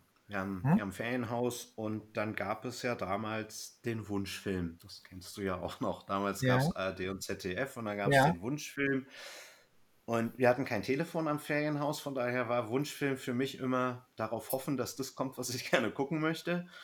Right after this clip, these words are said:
Speaker 2: Okay.
Speaker 1: Und durfte ich ja
Speaker 2: Mhm.
Speaker 1: dann auch immer gucken. Und da waren dann natürlich so Sachen wie Frankenstein, Dracula, Sherlock Holmes. Und Sherlock Holmes kannte ich vom Namen her natürlich von den drei Fragezeichen.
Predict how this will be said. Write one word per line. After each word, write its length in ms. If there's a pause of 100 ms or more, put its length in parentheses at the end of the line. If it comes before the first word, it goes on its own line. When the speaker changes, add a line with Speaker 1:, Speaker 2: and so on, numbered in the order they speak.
(200)
Speaker 2:
Okay. 280
Speaker 1:
Und 80
durfte 260
ich 80
ja 80
Speaker 2:
Mhm. 60
Speaker 1:
dann 120
auch 160
immer 220
gucken. 400
Und 160
da 100
waren 220
dann 120
natürlich 480
so 120
Sachen 340
wie 160
Frankenstein, 720
Dracula, 680
Sherlock 540
Holmes. 460
Und 160
Sherlock 400
Holmes 260
kannte 320
ich 320
vom 240
Namen 320
her 160
natürlich 460
von 100
den 140
drei 160
Fragezeichen. 760